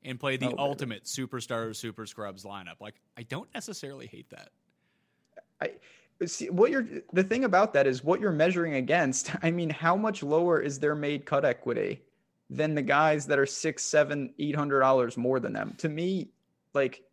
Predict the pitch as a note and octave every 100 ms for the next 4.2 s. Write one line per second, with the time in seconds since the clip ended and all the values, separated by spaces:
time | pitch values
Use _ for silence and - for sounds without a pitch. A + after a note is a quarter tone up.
0 | _ - D3 D#3+ D#3+ - G#3 - F#3 E3
1 | D#3+ E3+ D3+ B2+ C3+ B2+ C#3 - C#3+ C3+
2 | - C#3 B2+ C3 C3 C3+ B2+ - B2+ B2+
3 | A#2+ - B2+ B2+ A#2 - - - - -
4 | -